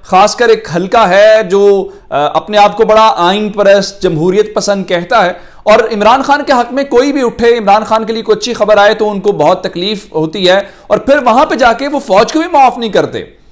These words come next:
और, अ, वैसे वो कहते हैं, "जी, फौज बिल्कुल ठीक है, न्यूट्रल रहे, सियासत से कोई ताल्लुक ना रहे,"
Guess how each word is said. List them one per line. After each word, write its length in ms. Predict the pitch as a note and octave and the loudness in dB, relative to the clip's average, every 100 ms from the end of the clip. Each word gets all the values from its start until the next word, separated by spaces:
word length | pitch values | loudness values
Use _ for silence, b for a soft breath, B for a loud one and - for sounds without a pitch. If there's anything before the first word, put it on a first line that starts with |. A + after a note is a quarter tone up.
| b - | b 0
और, 480 | E3 G#3 G#3 G3+ - | 4 4 2 -6 -6
अ, 60 | C#3+ | -2
वैसे 340 | C#3+ F#3+ C4+ | 0 2 0
वो 100 | C#4 | -2
कहते 220 | C4 C#4+ | -4 -4
हैं, 120 | D4+ | -4
"जी, 60 | D4+ | -4
फौज 360 | - B3+ C#4+ C#4+ | 0 2 0 -2
बिल्कुल 360 | B3+ A#3 C#4+ - - | -8 -6 -8 -8 -8
ठीक 260 | B3 B3+ | -8 -4
है, 260 | A#3+ A#3+ A#3 | -2 -2 -2
न्यूट्रल 300 | A3 G#3+ A#3+ | -6 -8 -6
रहे, 360 | A3+ G#3+ A#3 A3 | -2 0 0 -2
सियासत 340 | A3+ G3+ A3 | -2 -4 -6
से 140 | G3+ | -8
कोई 180 | A3 A3+ | -6 -6
ताल्लुक 320 | A3+ G3+ G#3+ G#3 | 0 0 0 -2
ना 80 | |
रहे," 240 | G3+ F#3 | 0 0